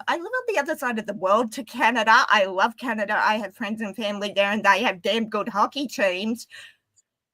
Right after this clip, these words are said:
But how are you getting this accent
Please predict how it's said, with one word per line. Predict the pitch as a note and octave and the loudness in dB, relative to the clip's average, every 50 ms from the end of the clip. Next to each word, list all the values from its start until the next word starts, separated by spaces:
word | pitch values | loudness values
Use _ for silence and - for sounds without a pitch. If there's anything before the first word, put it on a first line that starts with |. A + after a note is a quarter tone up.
| _ _ _ _ _ _ _ _ _ _ _ _ _ _ - | _ _ _ _ _ _ _ _ _ _ _ _ _ _ -2
But | - C4 C4+ | -2 0 2
how | D4+ | 4
are | D4+ G#4 C5+ E5 F5 C#5+ | 6 8 8 8 8 6
you | B4+ A4+ - | 0 4 6
getting | A#4 C#5+ - B3+ C#4 A#3+ G#3+ G3 F#3 F3+ F3+ | 4 4 4 0 0 0 0 -2 -6 -6 -2
this | G#3+ C4 E4+ B4 G#4 D#4 - | 2 6 6 6 6 8 6
accent | E4+ C#4+ D4 - - - - D4 C#4+ C#4+ - A#3+ B3 A#3+ - - | 8 8 8 6 4 2 2 4 4 4 6 4 2 0 0 -18